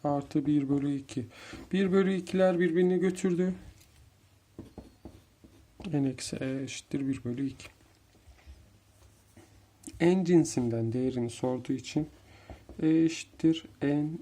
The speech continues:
eksi bir bölü iki. Cevabımız burada. Ama karşına şöyle de çıkabilir. İki N eksi bir bölü iki.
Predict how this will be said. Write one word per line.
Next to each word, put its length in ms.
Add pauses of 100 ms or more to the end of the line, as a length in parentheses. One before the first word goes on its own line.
(160)
eksi 480
bir 280
bölü 300
iki. 340 (600)
Cevabımız 840
burada. 260 (580)
Ama 240
karşına 460
şöyle 380
de 60
çıkabilir. 680 (1500)
İki 480 (140)
N 320 (580)
eksi 540 (200)
bir 320 (180)
bölü 420
iki. 540